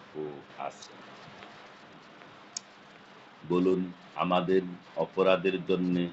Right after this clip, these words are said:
তোমরা জিজ্ঞাসিত হবে না এবং তোমরা যা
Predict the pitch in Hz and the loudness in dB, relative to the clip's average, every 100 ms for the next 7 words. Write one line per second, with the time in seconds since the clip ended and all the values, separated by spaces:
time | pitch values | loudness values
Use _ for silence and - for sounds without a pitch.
0 | - - 90 87 87 82 - 82 98 98 | -10 -14 -10 -4 -2 -2 -6 -8 -2 -2
1 | - 95 76 76 71 76 69 71 - - | -4 -12 -12 -10 -10 -12 -14 -18 -20 -18
2 | - 85 80 - 80 90 90 87 92 | -14 -12 -12 -12 -4 0 0 2 2